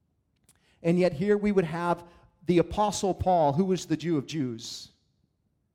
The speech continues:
who was confronted by Christ on that road to Damascus, who, who was justified there through the blood of Jesus Christ.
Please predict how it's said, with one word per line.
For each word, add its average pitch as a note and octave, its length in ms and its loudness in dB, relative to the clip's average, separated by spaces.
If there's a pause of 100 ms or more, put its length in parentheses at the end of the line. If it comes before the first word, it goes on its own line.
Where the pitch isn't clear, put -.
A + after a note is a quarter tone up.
(320)
who E3+ 60 0
was D#3 140 2
confronted F#3+ 680 -6
by E3 140 2
Christ D#3 440 -4
on D#3 120 -6
that C#3+ 140 -6
road D#3+ 180 -2
to D#3+ 40 -16
Damascus, D3 560 -4
who, E3+ 100 -8 (280)
who A3 100 4
was G3+ 180 2 (280)
justified D#3 920 0 (360)
there D3 540 0 (680)
through A3 220 2
the B3+ 100 -2
blood G#3 260 4
of G#3 120 -4
Jesus G3 400 -4
Christ. C3 640 -8